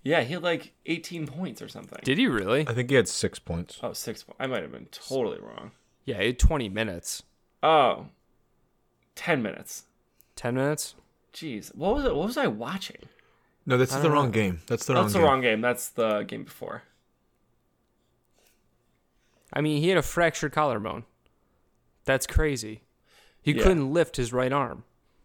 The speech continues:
Speaker 1: Oh, yeah, he had twenty minutes. That's what it was.
Speaker 2: Anytime he got hit,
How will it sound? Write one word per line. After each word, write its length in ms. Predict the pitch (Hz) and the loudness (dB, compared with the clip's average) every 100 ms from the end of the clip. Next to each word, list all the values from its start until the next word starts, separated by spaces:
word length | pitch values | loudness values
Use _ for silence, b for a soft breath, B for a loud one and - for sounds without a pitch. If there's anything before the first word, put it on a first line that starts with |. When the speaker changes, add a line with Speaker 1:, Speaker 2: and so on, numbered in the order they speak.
| _ _ _ _ - | _ _ _ _ 6
Speaker 1:
Oh, 100 | 156 | 8
yeah, 140 | 123 | 8
he 60 | 120 | 4
had 100 | 120 | -2
twenty 260 | 143 123 101 | -2 -2 -4
minutes. 360 | 123 113 107 - | -6 -6 -6 -6
That's 220 | 110 - | -8 -8
what 80 | - | -14
it 60 | - | -16
was. 220 | - - - _ _ - | -18 -20 -20 _ _ -2
Speaker 2:
Anytime 480 | 143 190 180 185 170 | 2 2 4 2 2
he 80 | |
got 220 | 156 135 113 | 2 0 -2
hit, 420 | - 160 - | -2 -2 -2